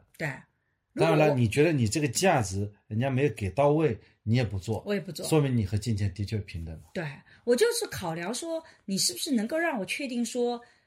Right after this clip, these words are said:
Speaker 1: 你是看到我价值的。所以有的人会，比如说我就特别，啊，有的人会说，“沈老师，我们真特别重视你，非常诚挚的邀请你，但是我们的费用不能变。”啊，就只能够是一个什么他们的费用。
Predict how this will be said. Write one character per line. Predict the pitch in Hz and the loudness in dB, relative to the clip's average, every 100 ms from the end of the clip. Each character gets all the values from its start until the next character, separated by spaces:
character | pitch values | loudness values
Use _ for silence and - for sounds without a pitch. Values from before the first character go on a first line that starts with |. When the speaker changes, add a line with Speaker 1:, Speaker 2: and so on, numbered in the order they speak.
| _ | _
Speaker 1:
你 | - 190 165 139 - _ | -2 0 0 -4 -8 _
是 | - | -6
看 | 294 - | -2 -2
到 | 403 | -2
我 | 220 147 | -4 -6
价 | 160 139 | -8 -8
值 | - - | -10 -16
的。 | - - _ _ | -18 -20 _ _
所 | - 415 | 0 2
以 | 370 | 4
有 | 214 | 4
的 | 330 | 2
人 | 302 | 0
会， | 277 311 | 0 -2
比 | 190 | -4
如 | 175 | -2
说 | 262 | -2
我 | 233 | -2
就 | 170 196 | -4 -6
特 | - | -4
别， | 247 220 226 - - | 2 4 2 -2 -12
啊， | 180 | -4
有 | 185 185 | -2 0
的 | 247 | 0
人 | 269 | 0
会 | |
说 | 277 269 | -2 -2
，“沈 | 247 240 | -2 -2
老 | 226 | -2
师， | 208 | -2
我 | 185 | -4
们 | 175 | -4
真 | 262 254 | -6 -6
特 | - | -2
别 | 254 | -2
重 | 220 262 185 | 0 -2 -4
视 | - | -4
你， | 170 151 - _ | -6 -8 -10 _
非 | 311 | -6
常 | 269 247 | -4 -4
诚 | - 165 | -4 -4
挚 | 208 277 | -4 -4
的 | |
邀 | 202 190 | -2 -2
请 | 190 165 156 | -4 -6 -6
你， | 147 - _ - | -8 -12 _ 0
但 | 302 | 2
是 | 214 - 160 - _ _ _ _ | 2 0 -4 -8 _ _ _ _
我 | 220 | 4
们 | 226 | 6
的 | 277 | 6
费 | - 453 | 4 2
用 | 220 151 | 2 0
不 | - | -4
能 | 170 165 | -8 -8
变。” | 151 151 - _ _ _ _ _ | -8 -10 -12 _ _ _ _ _
啊， | - 254 | -4 -2
就 | 269 | 0
只 | - 214 | 2 4
能 | 214 | 4
够 | 349 453 | 4 4
是 | - 240 | 2 0
一 | |
个 | 196 | 0
什 | 185 | -2
么 | 156 | -6
他 | - | -8
们 | 165 | -8
的 | 165 | -8
费 | 151 170 | -6 -8
用。 | 160 | -8